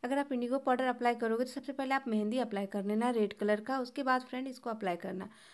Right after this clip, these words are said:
आप देखिएगा कि एक से दो घंटे के अंदर आपका बाल जो है बिल्कुल नेचुरल ब्लैक हो जाता है और लंबे समय तक रहता है फ्रेंड, क्योंकि काली मेहंदी वगैरह आप लगाते हो तो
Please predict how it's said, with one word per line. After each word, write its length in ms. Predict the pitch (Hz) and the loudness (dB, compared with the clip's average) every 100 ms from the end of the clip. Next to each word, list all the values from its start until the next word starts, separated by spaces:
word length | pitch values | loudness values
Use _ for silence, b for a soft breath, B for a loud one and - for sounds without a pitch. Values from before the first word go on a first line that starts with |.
| B - | B 2
आप 140 | 240 | 2
देखिएगा 440 | 226 233 226 262 226 | 4 2 2 2 0
कि 180 | 220 - | -2 -2
एक 220 | 240 247 | -2 0
से 120 | - | -2
दो 180 | 240 226 | 2 4
घंटे 280 | 226 226 247 | 2 0 -2
के 120 | 233 | 0
अंदर 260 | 214 208 226 | 0 0 -2
आपका 200 | 220 226 | -2 2
बाल 220 | 214 196 | 4 4
जो 60 | 208 | 4
है 60 | 220 | 0
बिल्कुल 280 | 214 240 | -2 -2
नेचुरल 400 | 247 208 202 233 226 | 0 0 0 -2 0
ब्लैक 260 | 196 190 | 2 2
हो 100 | 208 | 2
जाता 300 | 214 208 214 | -2 -2 -4
है 140 | 226 240 B B B B - | -6 -8 B B B B 0
और 80 | 285 | 2
लंबे 340 | 254 233 240 | 4 4 4
समय 280 | 302 247 247 | 4 2 0
तक 160 | 269 240 | 0 -2
रहता 340 | 220 196 196 196 | 0 -2 -2 -4
है 100 | 190 | -4
फ्रेंड, 240 | 185 196 | -4 -6
क्योंकि 260 | 196 247 254 | -4 -4 -2
काली 260 | 254 214 247 | 2 4 4
मेहंदी 280 | 254 254 262 | 2 2 2
वगैरह 300 | 262 262 262 | 0 2 2
आप 100 | 254 | 2
लगाते 400 | 247 233 226 285 | 2 2 2 0
हो 140 | 269 | 0
तो 180 | 220 262 | 2 -2